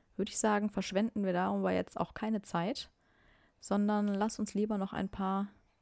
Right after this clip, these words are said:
spezielle Einzelheiten diskutieren, die uns so aufgefallen ist an Dumbledores Entscheidungen, oder?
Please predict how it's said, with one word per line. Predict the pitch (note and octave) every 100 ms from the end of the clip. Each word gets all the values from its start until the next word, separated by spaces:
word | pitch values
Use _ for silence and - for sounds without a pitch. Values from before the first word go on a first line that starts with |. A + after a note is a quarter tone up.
| _ _
spezielle | - - A#3 B3 B3 -
Einzelheiten | C#4+ - G3 F3 - E3+
diskutieren, | - F3 - F3 E3+ E3+
die | F3 E3+ F3 - _ _ _ -
uns | G3 -
so | F#3
aufgefallen | A3+ - F#3 - D#3 D#3
ist | E3 -
an | D#3+ D#3
Dumbledores | D#3+ D#3+ D#3+ -
Entscheidungen, | E3 - D#3+ D#3+ D#3+ D#3+
oder? | - A#3